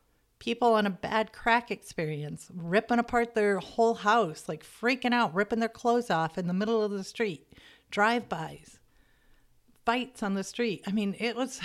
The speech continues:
it was crazy what they would see. So I would take these kids and I would take 'em into my backyard, not very big,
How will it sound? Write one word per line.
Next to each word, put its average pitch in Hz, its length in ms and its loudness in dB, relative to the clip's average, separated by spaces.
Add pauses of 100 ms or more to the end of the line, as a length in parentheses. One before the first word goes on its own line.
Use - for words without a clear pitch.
(1040)
it 254 60 -4
was 220 180 0
crazy 269 760 -6
what 165 180 -8
they 175 100 -8
would 175 200 -10
see. 269 260 -4
So - 180 -6
I 220 180 -6
would 247 160 -4
take 277 280 -6
these 214 240 -8
kids 214 340 -4
and 190 120 -4
I 185 80 -2
would 185 120 -6
take 226 160 -6
'em 202 100 -4
into 196 220 -6
my 247 120 0
backyard, 180 540 -2
not 208 220 2
very 254 220 0
big, 160 400 -4